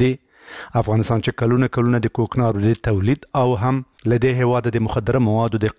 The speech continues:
قاچاق له پلوه په نړۍ کې لومړی ځای درلود. د ملګرو ملتونو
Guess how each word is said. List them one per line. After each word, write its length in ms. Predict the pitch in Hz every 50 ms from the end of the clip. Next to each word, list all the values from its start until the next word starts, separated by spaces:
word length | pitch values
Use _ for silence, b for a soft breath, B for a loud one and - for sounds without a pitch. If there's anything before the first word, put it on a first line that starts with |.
| -
قاچاق 580 | 107 101 87 - - 143 139 - _ - - 113 104
له 60 | 101 -
پلوه 320 | - 107 110 107 104 95 - 110
په 60 | 107
نړۍ 180 | 101 101 104 107 -
کې 120 | - 110 98
لومړی 260 | 98 101 107 110 107 98 87 85
ځای 200 | 110 120 131 135 123
درلود. 340 | 139 127 131 139 147 - - B B B B B B B B B
د 180 | 135 123 123 127 127
ملګرو 280 | 123 107 127 131 131 131
ملتونو 340 | 131 127 123 120 127 123 123